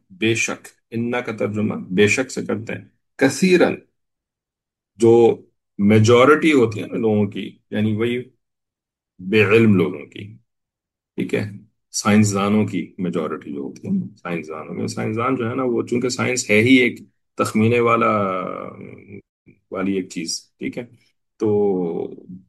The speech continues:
जिसके पास तखमीने ज्यादा होंगे, तो वो उनके पास लाइल्मी ज्यादा होगी। तो "व इन्न कसीरन", और बेशक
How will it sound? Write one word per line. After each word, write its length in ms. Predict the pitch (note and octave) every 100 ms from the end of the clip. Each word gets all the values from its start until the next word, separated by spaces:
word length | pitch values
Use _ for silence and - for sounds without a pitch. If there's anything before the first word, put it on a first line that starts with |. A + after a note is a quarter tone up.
| -
जिसके 260 | A2 -
पास 380 | A#2 A2+ G#2+ -
तखमीने 440 | A2+ A2 A2+ C3 C#3
ज्यादा 260 | A#2+ A2+
होंगे, 400 | C3+ B2+ A#2+ A2 A2 _ _ _ _ _ _ _ -
तो 100 | G2 G2 F#2+ F2+ F2+ F2 F2+
वो 440 | G2+ G2+ F2 - _
उनके 220 | G2 F#2
पास 440 | F2+ F#2+ - - -
लाइल्मी 520 | F#2+ F#2 F2+ G2+ G#2+
ज्यादा 280 | G2 D#2 D#2
होगी। 300 | F2 F2+ F2 - _ _ _ _ _ _ _
तो 100 | G#2
"व 120 | G#2 G#2+
इन्न 280 | D#3+ D#3+ D#3
कसीरन", 800 | C#3 C3 D3 C#3+ C3+ C3 F2+ _ _ _
और 160 | C3+ -
बेशक 500 | A#2 C#3 C#3 E3